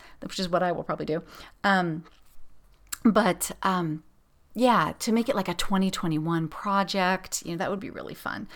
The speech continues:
There's a hundred, yeah, you, that's a lot of blocks in a year. You know, maybe it'll be a two-year <laughs> project. I'm not sure. But, um, so Harriet's Journey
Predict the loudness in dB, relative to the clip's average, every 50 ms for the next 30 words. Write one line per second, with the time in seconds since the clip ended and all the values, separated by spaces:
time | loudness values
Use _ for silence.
0 | -16 -18 -18 -14 -10 -8 -6 -6 -6 -6 -6 -6 -6 -6 -6 -6 -2 0 2 2
1 | 2 0 -2 -4 -4 -4 -2 -2 0 2 4 6 6 6 4 2 0 -2 0 2
2 | 2 2 0 -2 -6 -8 -6 -6 -4 -4 -6 -6 -8 -8 -6 -6 -6 -6 -8 -8
3 | -8 -8 -6 -4 -4 -2 0 0 0 0 2 0 0 0 0 0 0 0 0 -2
4 | -2 -4 -2 -2 -2 -2 -2 -2 -2 -4 -2 0 0 0 -2 -4 -12 -20 -20 -8
5 | -2 0 0 0 -2 -2 -2 0 2 2 2 4 6 6 6 6 4 0 -2 0
6 | 2 2 4 4 2 2 0 -2 -2 -2 -4 -6 -10 -14 -16 -14 -14 -12 -8 -4
7 | 0 2 2 2 2 -2 -4 -4 -2 -2 0 -2 -2 2 4 4 4 4 4 2
8 | 0 2 2 2 2 2 0 -2 -2